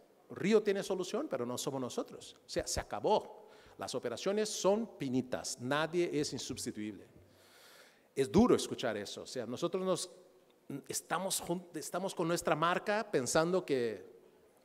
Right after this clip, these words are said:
que es para siempre. Y no. Si no la tomamos cuenta, si no tenemos cariño,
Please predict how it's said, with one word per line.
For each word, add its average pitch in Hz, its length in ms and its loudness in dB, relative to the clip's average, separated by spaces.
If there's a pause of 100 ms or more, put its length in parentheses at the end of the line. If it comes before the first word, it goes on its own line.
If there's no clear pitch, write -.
(100)
que - 80 -12
es - 80 -16
para 98 160 -8
siempre. - 360 -8 (180)
Y 120 60 -14
no. 110 180 -10 (580)
Si - 200 -4
no 131 120 8
la 185 140 6
tomamos 151 480 -2
cuenta, 165 340 4
si - 120 -4
no 127 120 -2
tenemos 143 260 0
cariño, 156 600 2